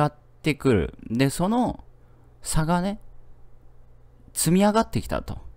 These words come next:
まあ、最終的に僕は爆発して、まあ、三回ぐらい会長の前で泣きましたけど、辞める時。うん、やっぱ自分のこう思うっていう、でもそれは、まあ、会社の経営からすると、まあ、難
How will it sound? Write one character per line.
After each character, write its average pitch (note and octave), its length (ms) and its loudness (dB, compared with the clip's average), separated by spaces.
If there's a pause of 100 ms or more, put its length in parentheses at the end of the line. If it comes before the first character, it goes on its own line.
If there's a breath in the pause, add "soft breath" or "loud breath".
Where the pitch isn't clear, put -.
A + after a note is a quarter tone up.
(680)
ま B2 80 2
あ、 B2 40 0
最 D#3+ 200 4
終 F#3 180 0
的 F3+ 140 -2
に F3 60 0
僕 D#3 180 0
は G#2+ 80 6
爆 G2+ 300 2
発 B2 240 -2
し - 100 -8
て、 A2+ 280 0 (440 loud breath)
ま A2+ 80 0
あ、 - 20 2
三 A#2 220 2
回 C3 160 2
ぐ B2+ 100 2
ら G#2 80 4
い - 20 -10
会 A#2 200 2
長 A2 160 0
の G#2+ 100 2
前 G#2 160 2
で D#2+ 80 -2
泣 D#2+ 160 -2
き G2 120 -4
ま G2 120 0
し - 60 -6
た - 100 -6
け - 100 -8
ど、 - 280 -8 (160)
辞 F2+ 160 -2
め E2 120 -2
る D#2 80 -4
時。 C2+ 320 -8 (1500 soft breath)
う F#2 40 0
ん、 F2 600 -2
や G3 100 0
っ F#3+ 40 0
ぱ - 100 4
自 D#3 140 -2
分 G3 180 0
の G3 260 0 (280)
こ F#3+ 200 6
う - 20 6
思 G3 300 6
う E2+ 40 0
っ - 20 -4
て - 200 -4
い E2+ 180 0
う、 C2 100 -8 (320)
で D3 80 -2
も C#3 100 -2
そ F3+ 120 -4
れ G#3 60 -2
は、 A3+ 340 -4
ま C3+ 120 2
あ、 - 40 -2
会 E3 200 0
社 F3+ 80 -4
の F3 100 -2
経 F#3+ 280 -2
営 F#3+ 40 -2
か G3+ 120 -4
ら F#3+ 100 0
す A3 120 -4
る G#3+ 100 -4
と、 - 320 -2 (920 soft breath)
ま B2+ 120 4
あ、 - 20 4
難 A2+ 120 4